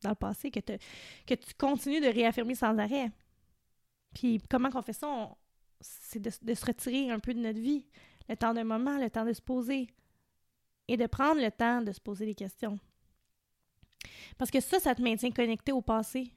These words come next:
Parce que ces émotions-là filtrent littéralement ta perception de la, la réalité. En d'autres termes, la plupart du temps,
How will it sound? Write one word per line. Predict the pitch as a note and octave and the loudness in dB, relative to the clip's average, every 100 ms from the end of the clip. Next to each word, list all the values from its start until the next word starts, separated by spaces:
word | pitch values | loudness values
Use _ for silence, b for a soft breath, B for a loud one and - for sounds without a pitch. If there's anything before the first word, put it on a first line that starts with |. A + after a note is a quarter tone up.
| _ - | _ -4
Parce | A3+ - | -2 2
que | B3+ | 2
ces | C4 A#3 | 4 4
émotions-là | C#4+ C4+ - B3 A#3+ B3 F#4 - | 4 2 2 2 4 4 0 -6
filtrent | - - F4 F4 D#4 - | -16 2 10 10 10 4
littéralement | A#3 B3+ C#4+ C#4+ E4 D4+ C4+ B3 A#3+ C4+ | 10 12 12 10 8 8 8 6 4 0
ta | - A3 | 2 0
perception | _ D#4 - - A3+ - C4 | _ 6 6 2 -4 0 0
de | A#3+ | 2
la, | A3 G#3 G#3+ | 4 2 2
la | A#3 A3 G3 | 4 4 4
réalité. | A3 G3 F#3+ - A3 - B B B B B B B B B _ _ - | 2 2 0 -2 -4 -6 B B B B B B B B B _ _ -8
En | A3 | -4
d'autres | G3 G#3 F3 | -4 -4 -6
termes, | - G#4 A#4 A#3+ F#3 B B B B | 2 4 4 2 -2 B B B B
la | A#3+ | -2
plupart | A3+ D4 G#4 G4+ | 0 4 4 4
du | - | 4
temps, | B3 | 6